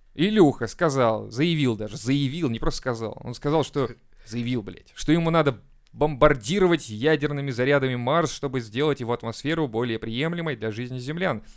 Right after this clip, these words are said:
Совершенно очевидно, что идея бомбить ядерными зарядами Марс выглядит чудовищно с точки зрения гуманных соображений.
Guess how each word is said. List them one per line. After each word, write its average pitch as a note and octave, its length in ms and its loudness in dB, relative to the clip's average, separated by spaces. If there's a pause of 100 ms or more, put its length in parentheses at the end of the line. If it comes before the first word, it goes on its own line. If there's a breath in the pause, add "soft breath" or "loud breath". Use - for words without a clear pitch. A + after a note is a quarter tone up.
(120 soft breath)
Совершенно C#3+ 500 -2
очевидно, G3+ 420 -2
что - 200 -8
идея A2 200 -4
бомбить B2 380 -6
ядерными A2 380 -6
зарядами A2+ 380 -4
Марс A2+ 300 -4
выглядит C3+ 320 -4
чудовищно C#3+ 800 2
с - 40 -10
точки A#2 260 -6
зрения D3 340 -2
гуманных B2 540 0
соображений. E3+ 720 0